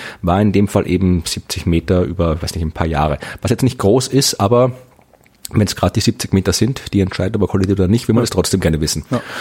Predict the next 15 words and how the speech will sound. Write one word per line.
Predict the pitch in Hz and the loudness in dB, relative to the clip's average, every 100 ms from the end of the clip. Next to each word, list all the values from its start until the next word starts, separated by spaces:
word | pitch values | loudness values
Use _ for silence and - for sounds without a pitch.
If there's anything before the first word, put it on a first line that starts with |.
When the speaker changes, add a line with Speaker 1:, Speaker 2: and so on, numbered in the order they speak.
| - | -4
Speaker 1:
Und, | - 107 104 | 2 4 6
äh, | 104 101 92 - - - - - | 4 4 -2 -12 -20 -20 -10 -2
deswegen | 107 117 101 | 2 4 4
wird | 110 | 2
eben | 110 | 2
auch | 101 | 0
dieser, | 101 95 95 - 90 90 87 | 0 2 2 2 0 2 0
äh, | 85 - - | -2 -8 -4
Jakowski-Effekt | 87 - - - 85 78 - | -2 -2 -2 0 0 -2 -2
dort | 80 - | -2 0
nochmal | 82 | 0
genau | 76 82 80 | 2 2 4
untersucht | 85 - - 85 - | 2 0 -2 -2 -2
vor | 95 | 0
Ort. | 82 78 | 0 -2